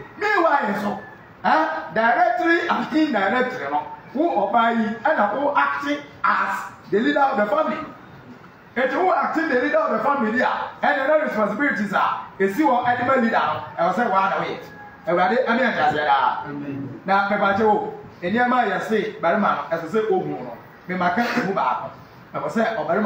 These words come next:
Speaker 1: no ohu sɛ ɔyɛ etire, asan wɔ awura awadeɛ mu. Wàtí omi nfa mi nka no.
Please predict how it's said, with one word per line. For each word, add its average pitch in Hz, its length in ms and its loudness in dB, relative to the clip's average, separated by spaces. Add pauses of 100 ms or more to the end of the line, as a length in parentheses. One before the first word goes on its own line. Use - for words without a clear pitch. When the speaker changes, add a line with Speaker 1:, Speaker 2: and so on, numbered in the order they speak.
(120)
Speaker 1:
no 180 120 -6
ohu 202 300 0
sɛ 190 200 -10 (540)
ɔyɛ 147 300 0
etire, 151 440 -2 (380)
asan 190 260 0 (100)
wɔ 131 120 -6
awura 147 100 -2 (120)
awadeɛ 113 400 -6
mu. 104 80 -16 (260)
Wàtí - 300 -4
omi - 160 -12
nfa - 160 -6
mi 123 80 -12
nka 127 160 -6
no. 98 80 -10